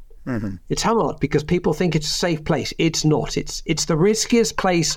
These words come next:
Speaker 2: on the highway.
Speaker 1: Got you. Very interesting. Awes-, and, and, you know,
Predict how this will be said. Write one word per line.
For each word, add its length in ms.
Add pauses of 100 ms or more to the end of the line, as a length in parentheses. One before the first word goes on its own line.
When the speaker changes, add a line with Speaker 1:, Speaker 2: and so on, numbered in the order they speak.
Speaker 2:
on 160
the 100
highway. 480 (1300)
Speaker 1:
Got 320
you. 160 (460)
Very 220
interesting. 500 (1120)
Awes-, 300
and, 180
and, 100
you 60
know, 220